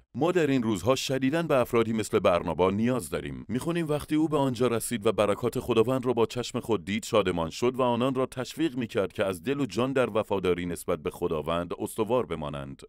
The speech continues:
ملاحظه بفرمایید که کلمه خداوند دفعات بسیاری در اینجا تکرار شده. مثلاً در آیه بیست می‌فرماید درباره عیسی خداوند بشارت دادند. آیه بیست و یک میگه به خداوند روی آوردند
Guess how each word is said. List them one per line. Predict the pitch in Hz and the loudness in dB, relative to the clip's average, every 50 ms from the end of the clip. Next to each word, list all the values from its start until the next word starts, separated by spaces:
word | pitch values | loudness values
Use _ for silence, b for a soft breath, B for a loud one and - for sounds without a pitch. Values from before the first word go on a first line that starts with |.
| _ _ _ | _ _ _
ملاحظه | 120 131 135 139 139 151 139 185 | 0 0 2 2 0 2 2 2
بفرمایید | 185 185 - 160 135 120 107 107 95 90 - | 2 2 2 2 0 0 2 0 -2 -2 -2
که | - 120 | -4 -4
کلمه | - 120 117 117 127 147 165 | -2 0 0 0 0 -2 -4
خداوند | 160 - 147 123 131 131 127 143 160 165 135 | -2 -2 0 0 2 0 0 0 -2 -2 -2
دفعات | 135 101 - - 82 - - - | -2 -2 -2 -2 -2 -2 -2 -2
بسیاری | 135 123 120 147 131 - - 139 151 170 175 147 110 | -4 -2 -2 -2 -2 -2 0 0 2 2 2 0 0
در | 92 98 85 | 0 0 0
اینجا | 80 82 76 - 85 80 | 0 -2 -4 -4 -4 -4
تکرار | - - 82 - - 76 71 67 | -4 -6 -10 -8 -6 -8 -8 -8
شده. | - - - 71 - 67 64 - _ _ _ - | -8 -10 -12 -10 -10 -10 -12 -14 _ _ _ -6
مثلاً | 90 92 - - 120 135 156 170 | -4 -4 -2 -2 0 0 0 -2
در | 160 151 143 135 | 0 0 0 0
آیه | 127 120 117 113 101 107 104 101 | 2 2 2 2 2 2 0 0
بیست | 82 90 117 143 147 - - _ - | 0 0 -2 -2 -2 -6 -10 _ -10
می‌فرماید | 101 104 113 113 - 123 117 110 123 123 123 143 160 - | -4 -4 -4 -2 -2 -2 -2 -2 -2 -4 -2 -4 -4 -2
درباره | - 135 120 110 98 107 107 104 139 147 160 160 | 0 0 0 0 0 0 0 0 0 -2 -2 -2
عیسی | 127 123 104 - - 123 131 151 165 170 160 | -2 -2 -2 0 0 2 2 2 0 0 -2
خداوند | - - - 110 95 95 82 78 78 87 87 92 95 92 | -4 -4 -4 -2 0 0 0 0 0 -2 -2 -2 -4 -4
بشارت | 85 110 - - 117 110 - 139 131 - | -6 -6 -2 0 0 0 0 -2 -4 -2
دادند. | 98 87 78 78 76 71 67 65 - - _ _ _ | -2 -2 -2 -2 -6 -8 -10 -12 -14 -16 _ _ _
آیه | 98 98 110 147 160 170 165 | -2 0 0 0 0 -2 -2
بیست | 135 127 120 - - - | -2 -2 -2 -2 -2 -2
و | 98 | -2
یک | 87 80 90 - - 101 | 0 0 0 -2 -2 -4
میگه | 92 80 87 92 104 | -6 -2 0 0 0
به | - - - | 0 -2 -6
خداوند | - - 123 113 113 110 110 143 143 117 85 92 | 0 0 2 4 6 4 4 4 0 -2 -2 -6
روی | 90 - 92 92 85 82 | -6 -2 -2 0 0 0
آوردند | 78 78 78 73 76 - 76 71 67 67 - | 0 -2 -2 -4 -6 -6 -8 -8 -8 -10 -14